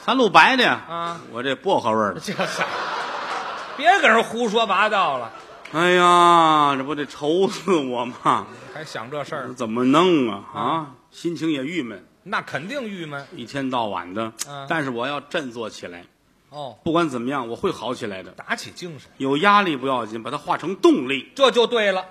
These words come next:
Speaker 1: 哎呀，哎，早晨起来，
Speaker 2: 嗯。
Speaker 1: 圣诞节。
Speaker 2: 哦，过节。
Speaker 1: 今天我，打今天开始，我把自己心情调整好。
Speaker 2: 可以。
Speaker 1: 十二月二十四号。
Speaker 2: 对。
Speaker 1: 新的一天就揭开了。
Speaker 2: 哎，圣诞节了。
Speaker 1: 一看报纸。
Speaker 2: 嗯。
Speaker 1: 范岛爱死了。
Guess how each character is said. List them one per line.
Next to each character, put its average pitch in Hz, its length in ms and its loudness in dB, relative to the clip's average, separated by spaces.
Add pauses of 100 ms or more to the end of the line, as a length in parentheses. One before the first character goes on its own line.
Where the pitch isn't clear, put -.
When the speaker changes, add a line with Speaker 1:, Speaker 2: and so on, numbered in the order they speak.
(180)
Speaker 1:
哎 127 180 -6
呀， 123 240 -6
哎， 226 220 2 (160)
早 95 160 -8
晨 95 160 -8
起 110 160 -10
来， 104 140 -8
Speaker 2:
嗯。 - 80 -16 (180)
Speaker 1:
圣 156 180 -8
诞 147 180 -4
节。 160 300 -4 (400)
Speaker 2:
哦， 190 400 -6
过 160 140 -8
节。 151 180 -12
Speaker 1:
今 147 140 -12
天 135 180 -10
我， 123 160 -10 (240)
打 147 140 -4
今 240 180 -6
天 226 100 -2
开 196 140 2
始， 151 220 -4
我 139 120 -6 (220)
把 131 100 -10
自 151 180 -14
己 143 60 -10
心 196 240 -12
情 170 220 -6
调 170 180 -2
整 180 140 -2
好。 139 160 0 (180)
Speaker 2:
可 170 160 -6
以。 170 140 -6 (220)
Speaker 1:
十 131 200 -12
二 127 200 -2
月 127 80 -6
二 123 160 -4
十 170 80 -14
四 302 260 -2
号。 - 340 2
Speaker 2:
对。 165 160 -8 (440)
Speaker 1:
新 220 260 -8
的 196 80 -2
一 156 100 -6
天 151 240 -8
就 135 120 -8
揭 175 180 -10
开 175 160 -4
了。 151 180 -10
Speaker 2:
哎， 214 300 -8
圣 131 200 -14
诞 117 140 -14
节 101 140 -18
了。 104 80 -16
Speaker 1:
一 123 140 -12
看 131 200 -8
报 117 220 -8
纸。 101 260 -8 (140)
Speaker 2:
嗯。 156 220 -16 (280)
Speaker 1:
范 123 280 -12
岛 98 220 -10
爱 156 300 -6
死 95 400 -14
了。 95 180 -18